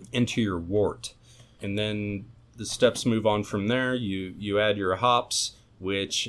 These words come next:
add both aroma and will add some bitterness to your beer, which, which balances out the sweetness of the, of the malt, and really makes beer what's,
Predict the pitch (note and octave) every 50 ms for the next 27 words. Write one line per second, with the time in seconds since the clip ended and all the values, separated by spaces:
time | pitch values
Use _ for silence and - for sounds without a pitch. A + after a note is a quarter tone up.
0 | - A2 A2 G#2 G#2+ G#2+ G#2 G2+ G2+ G2+ G2 F#2+ G#2 G#2 G2+ - A#2+ A2 A2 G#2+
1 | G#2 G#2 G#2 F2 F#2+ G#2 A2+ A#2 A#2+ A#2+ A#2+ A#2+ A#2 A2+ - G#2 G2+ G2+ G2+ G2
2 | F#2+ G2 G2 F#2+ F2+ F2+ F2 - - - B2+ B2 A#2 A2 - - A#2+ G2+ F#2 F#2+
3 | G#2 B2+ B2+ C#3+ C#3+ C3 A#2+ A#2 A2 - - - - A2 G#2+ G#2 F#2+ F2 E2+ F#2+
4 | F#2 F#2+ F#2+ F#2 F#2+ G2 G2 - - G2+ G#2 G2+ - - - - - - _ -
5 | A2+ G2+ G2+ G2+ - - - - - G#2 G#2 G#2 B2 D3 D3 C3+ B2+ - B2 G#2+
6 | G2+ G#2 G2 G2+ G2+ - - F#2 - - - - A2+ A2+ A2 - A2+ A#2 G#2+ G#2
7 | - A2 G2+ G#2 G2+ G#2 F#2+ F#2 F2+ F#2 - - G#2 G2 F#2+ G#2+ G#2+ A2 G2+ F2
8 | E2+ F#2+ - - - _ _ _ _ _ - _ _ _ _ - - G2 F#2+ G2
9 | G2 G2 F#2+ F#2+ F#2 F2 - - - G#2 G2+ A2 A2 G#2+ G#2+ G#2+ G#2 G#2 G2+ G2
10 | F#2 - - - G2 G2 F#2+ F#2 F#2 F2+ F2+ F2 F2 F2+ F2 E2+ - - - -
11 | - -